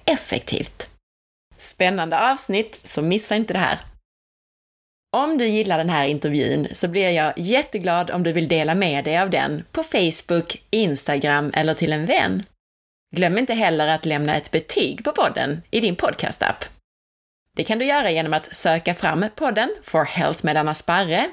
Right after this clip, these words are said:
med hjälp av sökfunktionen och sen välja recensioner. Och så lämnar du ditt betyg där. Ju mer du lyssnar, delar och recenserar,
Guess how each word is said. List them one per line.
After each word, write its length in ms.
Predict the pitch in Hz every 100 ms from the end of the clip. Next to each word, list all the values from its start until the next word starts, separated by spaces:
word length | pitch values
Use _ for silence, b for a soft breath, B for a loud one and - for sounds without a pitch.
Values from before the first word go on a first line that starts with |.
| -
med 160 | - 175
hjälp 220 | 160 -
av 100 | 160
sökfunktionen 1040 | - 220 240 - 139 135 - - 143 151 - - -
och 140 | 269
sen 200 | 254 165
välja 320 | 165 165 165
recensioner. 840 | 151 135 - 139 - - - - - - - - - _
Och 100 | -
så 100 | 220
lämnar 260 | 220 233 180
du 120 | 185
ditt 240 | 156 160
betyg 400 | - - - 139
där. 320 | 180 294 - - - _ _ _ _ _ _ _ _ _ _ _ -
Ju 140 | 180
mer 220 | 233 262
du 160 | 220 196
lyssnar, 600 | 185 208 - 151 151 156
delar 680 | 156 151 151 175 151 139 -
och 80 | 147
recenserar, 840 | 147 - 160 - 415 - 90 -